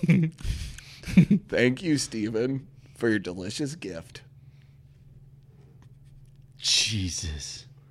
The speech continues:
Speaker 1: It's almost the end of the show, man. We only have, like, seven minutes left. I thought I'd go ahead. Oh, look at this guy. Uh, this is great. I am just wondering,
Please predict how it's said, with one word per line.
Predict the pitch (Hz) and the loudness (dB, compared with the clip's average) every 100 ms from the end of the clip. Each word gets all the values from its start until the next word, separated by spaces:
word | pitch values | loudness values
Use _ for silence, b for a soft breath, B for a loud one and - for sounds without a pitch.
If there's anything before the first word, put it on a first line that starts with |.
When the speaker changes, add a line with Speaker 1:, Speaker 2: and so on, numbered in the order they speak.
| b b b b b b b b | b b b b b b b b
Speaker 1:
It's | 131 151 | 0 4
almost | 170 127 95 | 4 4 -2
the | 90 | -6
end | 92 | -8
of | 80 | -10
the | - | -12
show, | 85 76 | -8 -8
man. | 73 80 85 | -8 -12 -12
We | |
only | 107 85 | -14 -14
have, | |
like, | - 71 | -16 -16
seven | - 76 | -16 -16
minutes | 80 78 78 | -16 -18 -18
left. | 76 - | -18 -18
I | 71 | -18
thought | 71 85 | -16 -16
I'd | 85 - | -16 -14
go | 80 | -14
ahead. | 80 76 107 - 120 | -14 -14 -16 -4 2
Oh, | 151 247 254 | 4 4 4
look | 147 170 | 2 2
at | 190 131 | 0 -2
this | 160 175 | -2 -2
guy. | 190 160 135 | -2 0 0
Uh, | 113 135 135 233 | 0 0 2 0
this | 269 | -2
is | 147 | -8
great. | 110 120 165 185 - - | -4 0 2 2 -2 -2
I | 143 170 170 170 | 2 4 6 6
am | 160 151 | 4 2
just | 139 135 - | 2 2 0
wondering, | 120 147 180 175 170 170 | 0 2 4 2 2 2